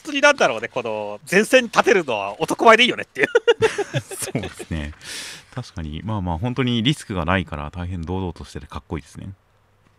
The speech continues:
Speaker 1: かっこいいよねっていう。今回もね、本当に、「私に打ってこい、その技！」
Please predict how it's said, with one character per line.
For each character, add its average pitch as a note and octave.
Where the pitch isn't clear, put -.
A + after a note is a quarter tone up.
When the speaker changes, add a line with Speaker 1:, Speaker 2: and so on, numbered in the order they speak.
Speaker 1:
か E3+
っ -
こ E4+
い -
い G#3
よ A#2
ね G2
っ -
て -
い F#2+
う。 F#2+
今 C4+
回 E3+
も B2
ね、 E3
本 -
当 -
に、 E4+
「私 G3
に C4
打 -
っ -
て -
こ B3
い、 G#3
そ -
の A3+
技！」 A#3+